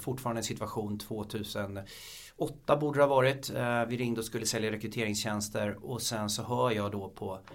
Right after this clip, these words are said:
sidan om, eh, en av mina kollegor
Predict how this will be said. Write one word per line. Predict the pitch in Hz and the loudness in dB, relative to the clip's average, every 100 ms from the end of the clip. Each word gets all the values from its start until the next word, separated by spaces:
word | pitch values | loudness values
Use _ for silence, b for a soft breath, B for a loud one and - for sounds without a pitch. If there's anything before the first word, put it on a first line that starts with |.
| B B B | B B B
sidan | - - 117 107 104 | -4 -2 -2 -2 0
om, | 107 104 101 101 B B - | 2 2 0 -4 B B -6
eh, | 113 104 - 117 | -4 -6 -4 -4
en | 104 | -2
av | |
mina | 101 98 | -2 -4
kollegor | 98 107 104 101 98 107 | -4 -2 -2 -2 -4 -6